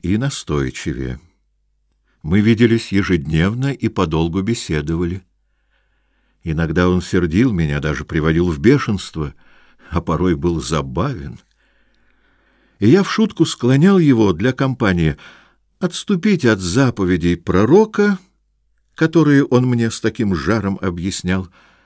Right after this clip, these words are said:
просил его выпить со мной и сам для этого пил. Мой учитель, делать нечего, в угоду мне стал усердно пробовать приносимого мне хиосского и иного вина.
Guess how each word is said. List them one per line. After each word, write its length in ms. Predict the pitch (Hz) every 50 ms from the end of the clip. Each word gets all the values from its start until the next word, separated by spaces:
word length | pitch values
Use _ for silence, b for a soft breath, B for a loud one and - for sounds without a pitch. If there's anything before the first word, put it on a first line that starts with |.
| b b b b b b
просил 440 | - 113 143 147 - - 196 214 202
его 340 | 175 180 185 175 175 175 175
выпить 600 | 165 135 123 139 202 226 175 - - 80 - -
со 220 | - - - 82
мной 360 | 78 73 69 65 67 65 - - - _ _ _ _ _ _ _ _ _ _ _ _ _ _ _ _ -
и 140 | 127 113
сам 340 | 98 - - - 202 214 202
для 200 | 160 110 101 113
этого 300 | 127 123 - 98 85 80
пил. 280 | 80 - - 65 65 - - - _ _ _ _ _ _ _ _ _ _ _ _ _ _ _ _ _ _ _ _ _ _ _ _ _
Мой 260 | - 85 95 98 95 98
учитель, 560 | 95 - - - 185 180 - - 101 85 73
делать 420 | 67 - 92 82 76 76 - -
нечего, 520 | 87 90 135 180 175 - - 98 78 76 76
в 100 | 67 73
угоду 400 | 69 65 92 143 180 147 151 143
мне 220 | 113 90 78 69
стал 320 | - - - - 107 151
усердно 520 | 175 165 - - - 156 175 175 170 170 170
пробовать 600 | 165 - - 113 156 160 160 160 165 170 165 _ _ _ _ _ _ _ _ _ _
приносимого 720 | - 95 107 104 110 107 - - - 156 170 160 156 139 139
мне 240 | 120 107 107 135 143
хиосского 1000 | 131 - - 110 95 90 120 170 165 - - - - - - 160 160 156 156 156
и 340 | 151 - - 117 127 120 110
иного 320 | 110 110 127 131 120 117
вина. 400 | 110 113 110 104 87 76 69 65